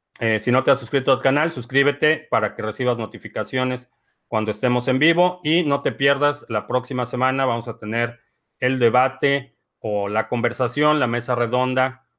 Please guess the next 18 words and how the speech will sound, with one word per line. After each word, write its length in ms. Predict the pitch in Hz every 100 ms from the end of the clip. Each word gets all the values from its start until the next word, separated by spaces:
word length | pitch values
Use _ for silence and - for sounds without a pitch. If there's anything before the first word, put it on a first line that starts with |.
| _ -
con 460 | 131 139 147 110
Guillermo 440 | 110 110 123 127 120
Torrealba, 640 | 110 117 131 143 165 185 -
eh, 400 | 113 104 101 101
eh, 200 | 104 104 -
fundador 560 | 120 110 113 120 123 120
de 340 | 110 104 104
buda 300 | 104 127 120
punto 300 | - 127 123
com, 280 | 147 160 180 _ _ _ -
y 360 | 143 170 180 _ _ _
con, 420 | - 131 143 151 147
eh, 220 | 117 107 120
Héctor 320 | 120 123 110
Cárdenas, 560 | 131 127 131 131 131
fundador 640 | - 135 127 117 123 127 -
de 420 | 117 107 117 120 120
Criptonoticias. 1000 | 110 - 104 101 139 147 160 156 156